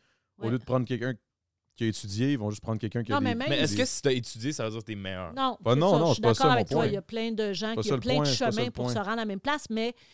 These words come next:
Speaker 2: si t'es, on, t'as, t'as le choix entre deux candidats, puis là, cette candidate-là a six cent mille abonnés, hey, on va prendre celle-là, même si
Speaker 3: Mais
Speaker 2: elle est
Speaker 3: est-ce qu'ils
Speaker 2: peut-être
Speaker 3: sont
Speaker 2: un petit peu
Speaker 3: meilleurs,
Speaker 2: moins
Speaker 3: autant
Speaker 2: bonne
Speaker 3: bons ?
Speaker 2: que l'autre. Non.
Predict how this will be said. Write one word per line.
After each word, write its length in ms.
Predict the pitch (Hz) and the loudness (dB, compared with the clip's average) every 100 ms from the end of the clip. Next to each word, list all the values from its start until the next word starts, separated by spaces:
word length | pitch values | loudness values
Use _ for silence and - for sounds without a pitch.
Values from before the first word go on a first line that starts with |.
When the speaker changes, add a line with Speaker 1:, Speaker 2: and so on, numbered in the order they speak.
| _ | _
Speaker 2:
si 640 | - - - 294 294 294 - _ _ _ _ | -10 -4 0 4 4 2 -4 _ _ _ _
t'es, 420 | 254 247 247 247 - | 0 2 0 -2 -8
on, 300 | 233 220 220 | -6 -4 -4
t'as, 280 | - 240 226 | -2 -2 -2
t'as 160 | - | -2
le 60 | 233 | -2
choix 260 | - 269 269 | 0 2 2
entre 120 | 240 | 2
deux 200 | 202 262 | 0 -2
candidats, 560 | 254 254 220 202 240 262 | 0 0 0 0 0 0
puis 140 | 254 | -2
là, 120 | 240 | -4
cette 200 | 226 220 | -4 -8
candidate-là 840 | - 214 175 208 190 247 240 208 | -8 -8 -6 -8 -6 -6 -4 -4
a 60 | 196 | -6
six 240 | - - | -8 -10
cent 240 | 220 247 214 | -8 -8 -6
mille 160 | 226 233 | -6 -6
abonnés, 420 | 185 190 196 233 - _ - | -6 -6 -6 -10 -14 _ -12
hey, 220 | 196 202 | -8 -8
on 80 | 185 | -8
va 100 | 185 | -10
prendre 240 | - 202 | -10 -12
celle-là, 360 | 180 185 185 220 - _ _ _ | -10 -10 -10 -12 -18 _ _ _
même 360 | 208 240 262 247 | -6 -2 -2 -2
si 260 | - - | -6 -6
Speaker 3:
Mais 60 | 247 | -4
Speaker 2:
elle 40 | 247 | -2
est 20 | |
Speaker 3:
est-ce 80 | - | 0
qu'ils 0 | |
Speaker 2:
peut-être 80 | 254 | 0
Speaker 3:
sont 60 | - | 2
Speaker 2:
un 20 | |
petit 60 | 247 | 0
peu 60 | 240 | 2
Speaker 3:
meilleurs, 140 | 254 | 2
Speaker 2:
moins 220 | 240 247 | 2 2
Speaker 3:
autant 100 | 233 226 | 2 2
Speaker 2:
bonne 100 | 240 | 0
Speaker 3:
bons ? 60 | 220 | -2
Speaker 2:
que 80 | 208 | -4
l'autre. 240 | 202 - | -6 -8
Non. 240 | 185 185 | -12 -12